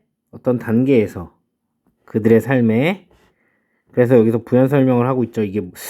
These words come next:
몇-, 그들의 삶의 몇몇의 단계에서 이동이 가능하다는 게 뭔, 분산이 또는 퍼짐이 가능하다는 게 무슨 소리일까라고 해서 씨로서,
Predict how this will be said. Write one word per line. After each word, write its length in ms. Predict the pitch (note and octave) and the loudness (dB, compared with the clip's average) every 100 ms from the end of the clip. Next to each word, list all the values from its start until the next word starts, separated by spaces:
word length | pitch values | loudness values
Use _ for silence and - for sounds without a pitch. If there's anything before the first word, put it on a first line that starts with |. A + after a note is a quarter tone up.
| - - | -16 -6
몇-, 280 | A2 A#2+ - | -4 -4 -4
그들의 300 | A#2+ A#2+ B2 | -2 0 0
삶의 240 | C3 C3 | 0 0
몇몇의 400 | G#2 G2+ G#2+ A2+ | 0 -2 -4 -6
단계에서 440 | - F#2+ G#2+ G2+ G#2+ | -8 -6 -4 -4 -4
이동이 260 | F#2+ G2+ | -4 -6
가능하다는 520 | F2+ G2+ G2+ G2 G2 | -6 -6 -4 -2 -4
게 60 | F#2+ | -4
뭔, 300 | F2 F#2 - _ _ _ | -4 -6 -8 _ _ _
분산이 500 | - A2 A#2 A#2 G#2+ - _ _ - - - | 0 2 2 2 0 -6 _ _ -20 -20 -8
또는 300 | B2+ C3 C3+ | -4 -4 -4
퍼짐이 420 | - G3+ F#3+ D#3+ | -4 -2 0 0
가능하다는 460 | A#2+ A2 A2 A2 A2 | 0 0 0 0 0
게 80 | |
무슨 500 | G2 G2+ G#2+ B2 A#2+ A#2+ - _ | -2 -4 -2 0 -2 -4 -16 _
소리일까라고 1200 | - C3 A2+ A#2 A#2+ G2 - _ - F#2+ G2 G#2+ | 0 2 2 0 0 -2 -10 _ -20 -12 -6 -4
해서 420 | G#2 G#2+ C3+ G#3 _ _ _ _ _ _ _ _ | -4 -2 -4 -4 _ _ _ _ _ _ _ _
씨로서, 680 | - B3 A#3+ A3+ - F2+ | -2 4 4 4 -2 -14